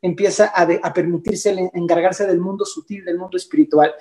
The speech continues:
y a la ciencia del mundo práctico, del mundo palpable, intangible. Poco a poco, la ciencia y la religión en esta apertura que tuvieron se han venido reencontrando.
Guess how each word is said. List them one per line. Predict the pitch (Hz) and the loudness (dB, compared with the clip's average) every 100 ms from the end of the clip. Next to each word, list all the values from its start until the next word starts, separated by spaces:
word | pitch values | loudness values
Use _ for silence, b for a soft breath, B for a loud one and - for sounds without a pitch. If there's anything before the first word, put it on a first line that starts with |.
| B B | B B
y | 185 | 6
a | 190 | 8
la | 185 | 8
ciencia | 185 214 214 220 | 2 -4 2 2
del | 196 185 | 2 -4
mundo | 190 185 190 | -4 -8 -2
práctico, | 180 175 - 175 165 | 0 0 -6 -6 -4
del | 160 160 | -4 -4
mundo | 175 170 - | -4 -6 -4
palpable, | - - 151 147 | -4 -2 -2 -2
intangible. | 143 139 - 147 127 _ _ _ B B B B B _ | -8 -12 -18 -20 -20 _ _ _ B B B B B _
Poco | - 294 | 0 4
a | 294 | 2
poco, | 262 254 196 247 | 2 -4 -4 -4
la | 262 165 | -4 -6
ciencia | 160 233 226 | -4 -4 -2
y | 220 | -2
la | |
religión | 185 165 151 185 196 | 0 -2 -4 -6 -6
en | 190 | -8
esta | 180 - | -2 0
apertura | 202 180 151 202 - | 2 0 -2 -2 -2
que | 170 | -2
tuvieron | 160 180 185 | 2 2 2
se | 180 - | -6 0
han | 196 196 180 | 0 -2 -6
venido | 185 185 185 | -4 0 0
reencontrando. | 180 165 151 143 139 147 143 143 | 0 -2 -4 -6 -4 -2 -2 -6